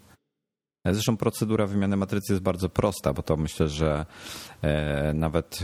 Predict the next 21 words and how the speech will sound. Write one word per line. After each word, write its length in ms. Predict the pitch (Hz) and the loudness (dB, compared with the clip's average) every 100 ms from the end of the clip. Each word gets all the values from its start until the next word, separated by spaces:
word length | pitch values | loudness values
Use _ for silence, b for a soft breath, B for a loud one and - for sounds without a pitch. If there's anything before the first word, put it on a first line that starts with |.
| 87 | -6
ktoś 220 | - - 80 - | -4 -2 -2 -2
z 60 | 82 | -2
rękami 440 | 85 82 92 87 | -2 0 0 0
drwala 460 | 76 95 87 87 78 | 0 0 0 0 -2
sobie 200 | - 80 | -2 -2
poradzi, 420 | 80 78 78 76 | 0 0 0 -2
bo 100 | 78 | 0
tam 140 | 82 78 | 0 0
trzeba 140 | 80 | 0
odkręcić 480 | 76 - 80 78 - | 0 0 -2 -2 -4
pięć 280 | - 80 - | 0 0 0
śrubek 320 | 85 80 80 | 0 2 0
czy 120 | - | -2
sześć, 640 | - - 80 - - - | 0 0 0 -2 -6 -4
e, 40 | 76 71 76 73 71 71 71 71 71 69 76 | 0 0 0 0 -2 -4 -6 -6 -4 -4 -4
wymontować 640 | 73 85 78 80 82 80 - | 0 0 2 0 0 0 0
matrycę, 360 | 76 87 - | -2 0 0
odczepić 440 | 78 - - 73 - - | 0 0 -2 -2 -10 -2
dwa, 180 | 82 | 0
trzy 220 | 85 - - | 0 -2 0
kabelki 560 | 92 78 85 85 - | 0 2 0 0 0